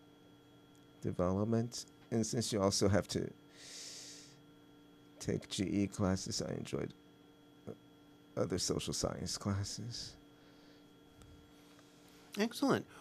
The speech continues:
Speaker 2: What did you find to be the biggest challenge? Was it that some of the classes were theoretical, or were there other, uh, challenges, uh, for you to complete your degree?
Speaker 1: That was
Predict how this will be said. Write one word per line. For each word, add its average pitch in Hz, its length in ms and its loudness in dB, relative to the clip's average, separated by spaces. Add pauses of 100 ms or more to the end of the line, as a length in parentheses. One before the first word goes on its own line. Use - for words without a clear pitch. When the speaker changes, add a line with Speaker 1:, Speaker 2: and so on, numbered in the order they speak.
(440)
Speaker 2:
What 202 260 8
did 254 140 2
you 202 140 6
find 170 460 6
to 156 100 0
be 143 160 4
the 120 100 2
biggest 123 380 2
challenge? 135 460 2
Was 120 180 0
it 117 140 -2
that 117 180 2
some 127 240 2
of 135 60 2
the 131 80 0
classes 123 560 2
were 110 340 4
theoretical, 143 800 2
or 123 220 8
were 107 100 6
there 101 220 4
other, 117 420 6 (400)
uh, 110 140 2
challenges, 101 960 -2
uh, 90 240 -6 (440)
for - 160 -8
you 107 140 -2
to 101 80 -2
complete 104 420 -8
your 101 100 -4
degree? 90 460 -6 (4000)
Speaker 1:
That 123 220 8
was - 680 0